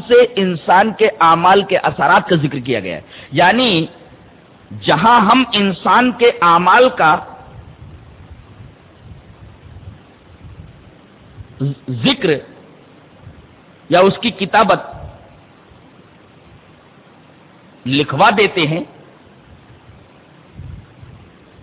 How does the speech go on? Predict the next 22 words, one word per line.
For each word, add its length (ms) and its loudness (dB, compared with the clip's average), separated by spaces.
اس 100 -20
کی 100 -4
کتابت 560 0
کروا 340 2
دیتے 280 0
ہیں، 200 -4
اسی 260 -2
طرح 280 0
ان 220 -2
کے 340 4
اعمال 640 4
کے 260 2
اثرات 600 0
کو 120 4
بھی 200 2
ہم 120 2
لکھ 200 -2
لیتے 280 -6
ہیں۔ 80 -20
مرنے 400 2
کے 180 0
بعد 260 4